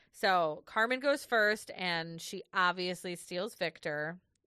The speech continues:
And then Hannah goes next, and she chooses to steal Marco. For whatever reason, we keep getting camera shots of Destiny's face. She's,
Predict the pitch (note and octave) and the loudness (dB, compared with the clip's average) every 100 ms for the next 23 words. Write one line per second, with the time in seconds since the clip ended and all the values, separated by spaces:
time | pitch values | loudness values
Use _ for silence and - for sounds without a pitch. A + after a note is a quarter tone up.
0 | _ G3+ F#3+ F3+ F#3+ F3+ F#3 F#3 F#3 E3+ | _ -6 -4 -4 -2 -2 0 -2 0 -2
1 | D#3+ - F3 - E3 - E3 E3 - E3+ | -4 -6 -8 -6 -8 -6 -8 -8 -12 -12
2 | - E3+ D#3+ E3 - - - G2+ - - | -10 -8 -6 -6 -10 -10 -14 -12 -14 -18
3 | _ _ _ _ _ _ - G#3+ G#3+ G#3+ | _ _ _ _ _ _ -4 0 4 6
4 | B3 D4+ A#3 A#3 A#3 G#3+ F3 E3 - F#3+ | 6 4 -2 -2 -2 0 -2 -4 -12 -12
5 | G#3+ G3 - - A#3 A#3+ - A3 G#3 G3 | -8 -8 -10 -8 -6 -6 -4 -2 -2 -4
6 | - F#3+ G3 F#3 F3+ - E3 E3 - - | -8 -4 -4 -2 -4 2 2 2 -4 -10
7 | G3 E3 F3+ E3 - F#3 E3+ D#3 - D#3+ | -8 -2 0 0 -2 -12 -10 -10 -10 -12
8 | C#3 - - - - _ _ _ _ _ | -12 -16 -16 -18 -20 _ _ _ _ _
9 | _ _ - C4 B3+ A#3+ | _ _ -2 0 0 -4